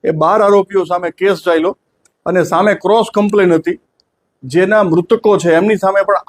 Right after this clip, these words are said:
આ ગ્રુપે ફરિયાદ આપેલી અને ત્રણના મૃત્યુ થયા, એટલે એમની સામે એબેટેડ સમરી ભરાઈ ગયેલી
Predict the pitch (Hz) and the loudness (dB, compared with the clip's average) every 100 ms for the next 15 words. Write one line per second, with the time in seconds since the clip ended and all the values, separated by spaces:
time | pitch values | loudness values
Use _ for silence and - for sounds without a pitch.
0 | 190 208 185 190 196 170 180 190 185 160 | -2 2 2 2 0 0 -2 0 0 0
1 | 170 165 208 _ _ _ - 180 175 190 | -2 -6 -8 _ _ _ -8 -6 -4 -2
2 | 220 208 196 185 190 220 185 208 185 180 | 0 0 2 0 0 -2 0 2 0 0
3 | 175 190 185 175 180 190 175 185 185 180 | -2 -2 -6 -6 -4 -2 -2 0 0 -2
4 | - 190 208 190 156 147 139 135 - | -2 0 0 2 2 2 2 -2 -2